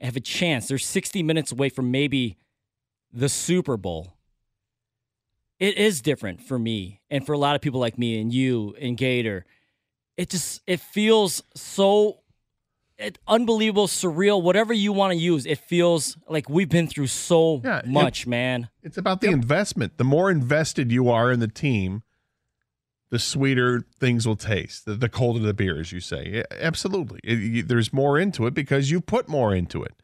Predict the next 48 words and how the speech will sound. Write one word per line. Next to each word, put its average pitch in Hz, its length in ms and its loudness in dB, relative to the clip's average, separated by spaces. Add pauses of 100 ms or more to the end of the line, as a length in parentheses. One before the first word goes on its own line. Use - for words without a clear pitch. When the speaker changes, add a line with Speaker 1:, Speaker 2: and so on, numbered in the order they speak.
(440)
Speaker 2:
People - 240 -2
have 170 120 0
put 180 240 0 (880)
seventy 208 520 0
years 214 480 2
into 95 180 2
this. - 420 -16 (160)
Speaker 1:
It 240 160 0
Speaker 2:
Near 151 100 4
Speaker 1:
affected 269 220 4
Speaker 2:
seventy 208 180 4
Speaker 1:
my, 214 120 8
Speaker 2:
years, 117 260 2
'cause 170 80 -8
Speaker 1:
my - 140 6
Speaker 2:
it, 127 100 -4
we, - 80 6 (180)
we 147 80 2
Speaker 1:
days. 123 100 2
Speaker 2:
hear 165 160 2
from 160 200 0
all 160 180 2
the 175 100 0
time 175 360 0
of 98 40 2
the 92 60 0
people, 117 260 0
"Yeah, 135 140 -2
I 214 160 0
was, 156 260 -2
you 135 120 -6
know, 127 100 0
uh, - 180 -6
yeah, 196 200 -2
okay." 180 420 0
And, 165 220 0
and 170 180 0
we 180 80 -2
Speaker 1:
It's 277 80 8
Speaker 2:
kinda 175 160 4
Speaker 1:
like - 160 8
Speaker 2:
laugh 160 140 0
it 156 80 2
off, 208 260 0
but - 240 -2
the 165 80 -6
truth 226 320 -2
is, 233 320 0